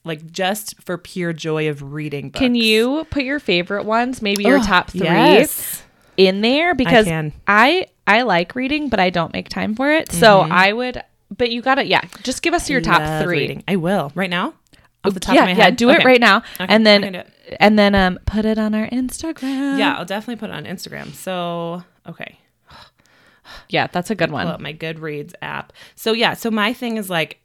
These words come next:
Speaker 1: this is, like, fiction reading. Instead of, like, watching T V, I wanna be entertained by a book instead of a screen. And this is why I did
Speaker 2: Oh my
Speaker 1: it.
Speaker 2: gosh, I
Speaker 1: It,
Speaker 2: need that.
Speaker 1: 'cause I read way more books, 'cause I read a lot of, like, self-help books or, like,
Speaker 2: So do
Speaker 1: Christian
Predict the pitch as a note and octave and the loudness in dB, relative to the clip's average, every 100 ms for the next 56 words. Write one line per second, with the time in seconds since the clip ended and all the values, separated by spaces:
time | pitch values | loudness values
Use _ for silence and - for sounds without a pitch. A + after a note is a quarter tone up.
0 | - F#3+ G#3 G#3 F3+ D#3 - - F3+ - | -12 -10 -8 -10 -10 -12 -12 -12 -10 -10
1 | A#3+ A#3 G3+ F3+ E3+ D#3+ D#3 D#3+ E3 E3+ | -10 -12 -12 -12 -10 -10 -12 -12 -12 -12
2 | E3 D3 D3+ D3 - G#3+ A3+ A#3 F#3+ F3+ | -12 -14 -12 -12 -8 -6 -6 -8 -8 -6
3 | D#3+ - D#3 D#3 D3+ D3+ - D#3 F3+ - | -6 -6 -6 -6 -8 -12 -12 -10 -10 -10
4 | E3 D#3 D3+ - C#3+ E3+ D3+ D3 C#3+ - | -8 -10 -12 -10 -8 -8 -6 -8 -8 -16
5 | D#3 - D#3 D#3+ - D3+ C#3+ C#3+ C#3+ - | -16 -12 -12 -12 -12 -12 -12 -14 -16 -20
6 | _ - D#3+ D#3+ D#3 D3+ C#3+ C#3 E3 D#3+ | _ -16 -10 -10 -10 -10 -8 -8 -8 -6
7 | C#3 C3 C#3+ - E3 C#3+ C#3 C3 C3+ - | -4 -6 -8 -8 -6 -6 -8 -10 -8 -6
8 | A#3+ C#4 D4 D4 G#3 G3+ G3 F#3 D#3+ D#3 | -2 -2 -2 -2 -2 -4 -4 -6 -4 -6
9 | - - - F#3+ F#3+ G#3 G3+ E3+ D#3+ C#3+ | -6 -18 -10 -6 -4 -2 -2 -2 -4 -6
10 | - - - E3 - C#4+ - - - - | -10 -14 -12 -12 -10 -10 -8 -10 -10 -14
11 | - F3 F4 F4 F#3 | -10 -2 0 4 6